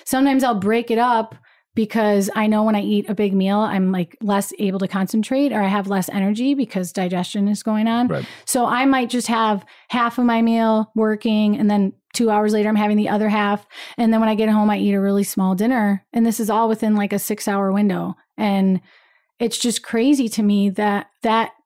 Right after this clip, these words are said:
Speaker 1: doesn't sound healthy to people
Speaker 2: <laughs>
Speaker 1: today, because now I know I feel much more vibrant immediately doing that. That was the payoff. I mean, you asked me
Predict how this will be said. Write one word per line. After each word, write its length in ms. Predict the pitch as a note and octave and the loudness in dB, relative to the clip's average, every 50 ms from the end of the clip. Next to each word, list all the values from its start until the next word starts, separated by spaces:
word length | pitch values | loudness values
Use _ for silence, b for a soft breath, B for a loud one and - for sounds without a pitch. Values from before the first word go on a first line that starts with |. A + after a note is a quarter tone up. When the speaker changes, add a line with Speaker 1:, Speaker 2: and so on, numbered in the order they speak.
| _ _ | _ _
Speaker 1:
doesn't 300 | - A3 G#3+ G3+ A3 G#3+ | -4 -2 -2 -2 -2 -4
sound 260 | - - G#3 G3+ F#3+ | -2 -2 -2 0 0
healthy 340 | F3 G3 A#3 B3+ - B3 G#3+ G3 | 0 0 -2 -2 0 0 0 0
to 60 | G3 | -2
people 420 | - F3+ F#3+ F3 - F#3+ F3+ F3 | -4 -4 -4 -2 0 0 -2 -2
Speaker 2:
<laughs> 120 | F3 - G#3+ | -2 -4 -4
Speaker 1:
today, 560 | G3+ A#3 D4 E4 C#4 G#3+ G3 F#3+ F#3+ F#3+ - - | -2 0 0 2 2 2 2 0 0 -2 -4 -4
because 480 | - A3+ G#3+ - A#3 A3+ A3 G#3 F#3+ - | -4 -4 -4 -2 -2 0 0 0 -2 -2
now 360 | - G#3+ A3 B3 C4 C4 B3+ | -2 0 0 2 2 2 2
I 100 | A#3 A3 | 2 2
know 480 | G#3+ A3+ C#4+ D4+ A#3+ G#3 G3 G3 G3+ - - | 2 2 2 2 2 2 2 0 0 0 -2
I 120 | A3 G#3+ | -2 -4
feel 500 | - - - C#4 C4 B3+ A#3 A3 G#3+ G#3 B B B B B B B - | -4 -2 -2 0 2 2 2 2 0 -2 B B B B B B B 0
much 320 | G#3+ G#3+ A#3 A#3 - B3+ | 2 2 2 0 0 0
more 180 | A#3+ A3 G#3 F#3+ | 0 2 2 0
vibrant 480 | G3+ G3 G3+ G3 F#3 F#3 F#3 F#3 - | 0 0 0 0 0 0 0 0 0
immediately 760 | G#3 G3 G3 G3+ G#3 G#3 G3 G3 C3 C#3+ F#3+ F3 E3 E3+ F3+ - G#3 | 2 2 2 4 2 2 0 0 -2 -2 -2 -2 -2 -2 -4 -4 -2
doing 300 | F#3+ G#3 G#3+ G#3 G3 F#3 | 0 0 2 2 2 0
that. 160 | F3 F3 - | 0 -2 0
That 100 | D4 E4+ | 0 0
was 100 | G4 - | 0 -2
the 80 | - G#3+ | -4 -4
payoff. 480 | - G3 G#3+ A3 F#3 - - - - | -4 -2 -2 0 -2 -2 -6 -6 -4
I 60 | G3 G3+ | -2 0
mean, 200 | G3+ G3 G3 G3 B B B B B B B - | 2 2 0 0 B B B B B B B 0
you 140 | B3 B3+ | 0 2
asked 240 | B3+ B3 C#4 C4+ - | 2 0 0 0 0
me 280 | C4+ B3+ B3+ B3 A#3 | 0 0 2 2 0